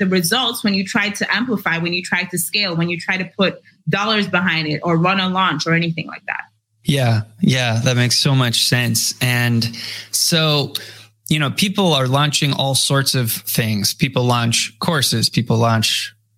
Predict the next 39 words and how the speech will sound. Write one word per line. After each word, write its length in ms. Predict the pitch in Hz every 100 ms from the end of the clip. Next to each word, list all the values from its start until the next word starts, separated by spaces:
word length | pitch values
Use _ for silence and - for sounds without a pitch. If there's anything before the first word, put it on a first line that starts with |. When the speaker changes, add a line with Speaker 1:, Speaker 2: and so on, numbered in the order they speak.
| -
Speaker 2:
you 140 | 120
know, 140 | 110 107
their 160 | 110
book 240 | 104 156 120
is 160 | 107
launching, 460 | 113 110 - 110 110
their 100 | 110
podcast 500 | - 135 - 113 120
is 120 | 110
launching, 560 | 117 117 117 110 107 -
their 480 | 117 113 113 110 107 117
mastermind 720 | 127 143 - 117 113 113 113
is 160 | 107
launching. 380 | 117 113 - 117
So 420 | - 117 110 110 - - - - -
in 240 | 160 170
particular, 840 | - 120 - 175 147 120 113 151 - _ 127
I 480 | 127 127 127 - - -
am 380 | 123 123 120 117
sort 240 | - 131 123
of 100 | 117
a 60 |
devotee 540 | 110 120 117 123 131 120
of 80 | 110
podcasting. 920 | 120 113 135 123 120 - 151 160 156 _ - -
I 60 | 123
don't 220 | 123 113
feel 140 | 123
ashamed 340 | 113 120 117 113
to 40 |
say 220 | - 120 117
that. 200 | 127 123
I 40 |
really 300 | 113 123 127
believe 320 | 120 117 117
in 100 | 123
this 140 | 120 -
format. 520 | - 110 123 156 -
And 320 | 127 123 120